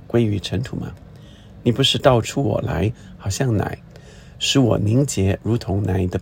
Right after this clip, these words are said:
饼，奶饼吗？你以皮和肉为衣给我穿上，用骨与筋把我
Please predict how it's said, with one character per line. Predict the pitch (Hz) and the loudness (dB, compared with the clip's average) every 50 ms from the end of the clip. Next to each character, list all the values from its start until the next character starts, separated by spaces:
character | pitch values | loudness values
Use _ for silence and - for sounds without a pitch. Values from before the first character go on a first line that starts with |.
| - | -8
饼， | - - - | -12 -16 -8
奶 | - - 101 113 | -4 0 2 2
饼 | 131 - - - - - | 0 0 -2 -6 -6 -4
吗？ | - 104 135 143 - - - - - - - - - - - - - - - - - - - - - - - - - - - - - - - - - - - - - - - - | -2 -2 -2 -2 -6 -12 -20 -20 -20 -20 -20 -20 -20 -20 -20 -20 -20 -20 -20 -20 -20 -20 -20 -20 -20 -20 -20 -20 -20 -20 -20 -20 -20 -20 -20 -20 -20 -20 -20 -20 -20 -20 -18 -2
你 | - 123 147 147 | 2 4 4 4
以 | - 123 104 92 - - - - - - - - - - - | 4 2 0 -2 -4 -6 -10 -18 -20 -20 -20 -20 -20 -16 -12
皮 | - - - - 107 - - - | -12 -6 -2 -2 -2 -2 -4 -6
和 | - - - | -8 -4 -2
肉 | 117 104 107 113 117 - - - - - | 0 2 2 2 2 2 -2 -8 -16 -6
为 | - 95 95 - | -4 -2 -2 0
衣 | - 123 131 127 117 - - | 0 2 2 2 0 -2 -6
给 | - 104 | -6 -4
我 | 98 - - - | -4 -6 -6 -8
穿 | - - 107 110 113 | -6 -6 -4 -4 -4
上， | - - 101 - - - - - - - - - - - | -4 -4 -6 -6 -8 -14 -20 -20 -20 -20 -20 -20 -10 0
用 | - 131 123 117 101 92 - | 2 4 4 4 2 -2 -4
骨 | - 101 98 - - - - - | -6 -6 -6 -6 -6 -10 -16 -12
与 | - - - | -10 -10 -10
筋 | - - - 123 123 120 123 - - - - - - - - | -8 -2 0 2 2 2 0 -2 -8 -18 -20 -20 -20 -16 -8
把 | - 95 95 | -4 -2 0
我 | 101 98 - | 0 -2 -2